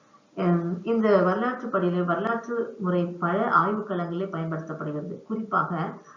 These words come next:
அறிவு, அறிவு, அறிவுத்துறைகள் பல வரலாற்று ஆதாரங்களை கொடுத்த வண்ணமாக இருக்கின்றன இன்றைய காலகட்டத்திலே. எனவே வரலாறு என்பது வரலாற்று உணர்வு, வரலாற்று, அ, ஆய்வு முறை என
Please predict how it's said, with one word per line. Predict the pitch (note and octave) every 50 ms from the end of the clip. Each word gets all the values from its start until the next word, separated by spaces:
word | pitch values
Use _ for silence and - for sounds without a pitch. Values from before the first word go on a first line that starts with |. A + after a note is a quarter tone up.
| - -
அறிவு, | - E3+ F#3 A3 B3+ C4 D4 C#4 B3 - -
அறிவு, | - E3+ E3+ F3+ F#3+ G3+ F#3+ F3+
அறிவுத்துறைகள் | E3+ E3 E3+ F#3 A3+ B3 C4+ C4 - A3+ G3+ G3+ F#3+ F3+ F3+ E3 D#3+
பல | - D#3+ D#3 E3+ G#3+ - - - - - - - - -
வரலாற்று | F3+ E3+ F3+ G#3 A#3 B3 B3 B3 - A3 G3+
ஆதாரங்களை | F3+ F3 F3 E3+ E3 E3+ E3 E3+ E3+ E3 E3
கொடுத்த | F3+ F3 F3+ F3 - G3
வண்ணமாக | F#3 F3 D#3+ E3 D#3 D#3 D3+ D#3+ F3
இருக்கின்றன | D#3 D3+ - - E3 D3+ D3 D3+ D3 D#3
இன்றைய | D#3 E3+ F#3 F#3 E3 E3+ D#3+ D#3
காலகட்டத்திலே. | D#3+ D3+ D3+ - - - - - - - - C3+ C#3+ - - - _ _ _ _ -
எனவே | G3+ G3+ G#3 G3+ G3+ F3+
வரலாறு | D#3+ D#3+ E3 F#3 G3+ A3 A3+ A#3 A3+ G#3+ E3+
என்பது | E3 E3+ E3+ E3 E3+ E3+ F#3 D#3+ D3+ - - - - - _ _
வரலாற்று | - - E3 E3 F3 G#3 G#3 A3 A3 A3 A3 G#3 F#3+
உணர்வு, | E3 E3+ E3+ E3+ F#3 G3+ G#3 G#3 -
வரலாற்று, | F3 D#3 D3+ D#3+ E3+ F3 F3 E3+ F3 - - F3+ E3 D#3+ D#3 D#3 D3+ C#3+ - - - - - - - F3
அ, | F3+
ஆய்வு | F3+ F#2 F3+ F3+ G3 G3 F#3+
முறை | F#3 F3+ F3+ G3 G#3 A3 - - -
என | E3+ D#3+ D#3+ D#3+ D#3+ D#3 D3+ D3 D3+